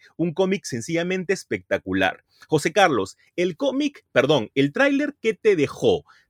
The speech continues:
¿Realmente nos satisface al cien por ciento lo que hemos visto hasta ahora?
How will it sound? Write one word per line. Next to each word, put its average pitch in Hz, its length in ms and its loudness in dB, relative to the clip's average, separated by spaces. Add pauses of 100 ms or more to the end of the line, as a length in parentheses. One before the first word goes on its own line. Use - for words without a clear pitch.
¿Realmente 311 720 2
nos 175 640 2
satisface 165 800 0
al 202 60 0
cien 254 180 0
por 220 160 0
ciento 240 300 0
lo 208 80 4
que 226 80 -2
hemos 226 160 0
visto 226 240 -2
hasta - 160 0
ahora? 214 280 4